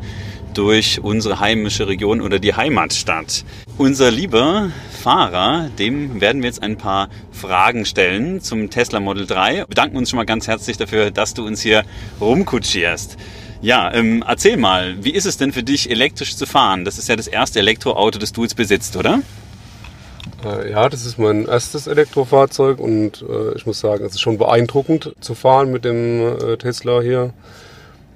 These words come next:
Speaker 2: Mm, ich habe ja schon mal vor längerer Zeit eine Probefahrt gemacht mit dem Model S. Daher kannte ich das Gefühl schon und, ja, was mich am meisten beeindruckt, ist halt einfach die, äh, Beschleunigung, ja, ohne Sound, einfach nur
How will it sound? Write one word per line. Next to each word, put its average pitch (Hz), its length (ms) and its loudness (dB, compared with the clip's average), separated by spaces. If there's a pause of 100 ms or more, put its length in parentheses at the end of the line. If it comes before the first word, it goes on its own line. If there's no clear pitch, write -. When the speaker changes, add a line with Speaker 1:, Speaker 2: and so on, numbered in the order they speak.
(140)
Speaker 2:
Mm, 101 460 -2
ich - 120 -4
habe 117 160 4
ja 113 100 8
schon 113 160 2
mal 110 140 6
vor 110 120 2
längerer 110 300 6
Zeit 110 260 4
eine 107 80 -2
Probefahrt 117 540 2
gemacht 113 320 2
mit 104 80 -6
dem 104 80 0
Model 107 260 2
S. 147 300 2 (320)
Daher 107 220 4
kannte 127 300 2
ich 131 60 -8
das - 160 -8
Gefühl 135 360 -2
schon 139 300 4
und, 110 500 2 (920)
ja, 98 180 0
was 95 140 -8
mich 110 120 -6
am 101 80 -4
meisten 104 320 0
beeindruckt, 117 400 0
ist - 80 -14
halt 101 160 -2
einfach 104 440 -4
die, 101 240 -4
äh, 98 220 -2 (560)
Beschleunigung, 104 760 2
ja, 107 100 0
ohne 110 300 0
Sound, 120 420 4
einfach 107 360 0
nur 107 540 2